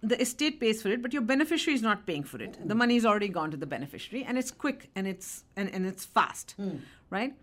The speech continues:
Speaker 1: There's also a creditor protection for segregated funds. All
Speaker 2: Mm-hmm.
Speaker 1: insurance products generally, uh, especially if they have a designation, a beneficiary designation of a child or a, a spouse,
Speaker 2: Mm.
Speaker 1: they have creditor protection.
Speaker 2: Mm-hmm.
Speaker 1: What does that mean?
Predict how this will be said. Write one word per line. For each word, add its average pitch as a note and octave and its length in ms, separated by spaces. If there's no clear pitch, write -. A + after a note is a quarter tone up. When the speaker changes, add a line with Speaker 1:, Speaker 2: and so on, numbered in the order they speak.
Speaker 1:
There's C#4 280
also E4 520
a A#3+ 380
creditor C4 400
protection F#3 500
for F3+ 140
segregated C#3+ 560
funds. A2 320
All D#4 180
Speaker 2:
Mm-hmm. D#4+ 120
Speaker 1:
insurance A3 360
products E3+ 380
generally, D3+ 520
uh, D3+ 340
especially A3+ 580
if A3+ 180
they F#3+ 180
have G3+ 200
a G3+ 40
designation, F3+ 600
a - 60
beneficiary F3+ 480
designation D#3+ 540
of D#3 120
a C3+ 60
child E3 420
or D3 120
a, C3 260
a C3 100
spouse, G3+ 600
Speaker 2:
Mm. E3 220
Speaker 1:
they G3 140
have B3+ 240
creditor F3+ 340
protection. - 580
Speaker 2:
Mm-hmm. D3+ 320
Speaker 1:
What G#3+ 140
does G#3+ 120
that D#3+ 200
mean? - 220